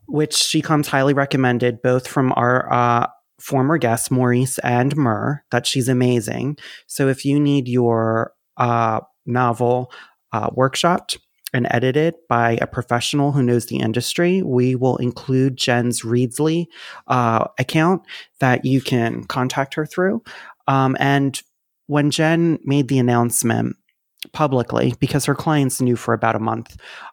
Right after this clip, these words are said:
um, it was just more of a state of twenty twenty and just reevaluating things. And it's sad that she's leaving, but the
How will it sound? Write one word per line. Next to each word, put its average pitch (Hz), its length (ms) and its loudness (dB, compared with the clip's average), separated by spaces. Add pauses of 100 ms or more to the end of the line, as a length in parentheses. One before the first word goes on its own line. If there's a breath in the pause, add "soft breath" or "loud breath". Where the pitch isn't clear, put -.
(120)
um, 120 520 2 (260)
it 143 140 -2
was 147 160 -2
just 151 240 -2
more 135 320 2
of 123 160 2
a 127 40 0
state 127 400 0
of 123 200 -2
twenty 135 320 0
twenty 156 340 2
and 113 120 2
just 117 180 -6
reevaluating 131 920 0
things. - 460 -4 (400 loud breath)
And 127 220 4
it's - 360 -2 (300)
sad 165 460 0
that 120 140 -4
she's 120 240 0
leaving, 123 520 2
but 123 160 0
the 120 260 2